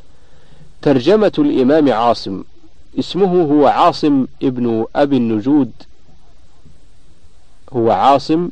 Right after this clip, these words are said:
ابن أبي النجود الأسدي الكوفي، وكنيته أبو بكر، وقيل اسم أبيه عبد الله، واسم أمه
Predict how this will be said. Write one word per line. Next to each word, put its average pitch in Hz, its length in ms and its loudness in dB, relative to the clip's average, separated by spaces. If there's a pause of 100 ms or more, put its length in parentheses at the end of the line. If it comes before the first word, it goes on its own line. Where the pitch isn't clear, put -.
(120)
ابن 113 440 -2
أبي 131 260 -2
النجود 127 760 0 (420)
الأسدي 113 880 -2 (120)
الكوفي، 117 640 0
وكنيته 139 960 0
أبو 117 280 -2
بكر، 117 400 0 (640)
وقيل 123 640 4 (340)
اسم 131 460 -2
أبيه 135 600 2 (100)
عبد 117 400 -2
الله، 117 420 2 (520)
واسم 131 440 0 (100)
أمه 143 600 0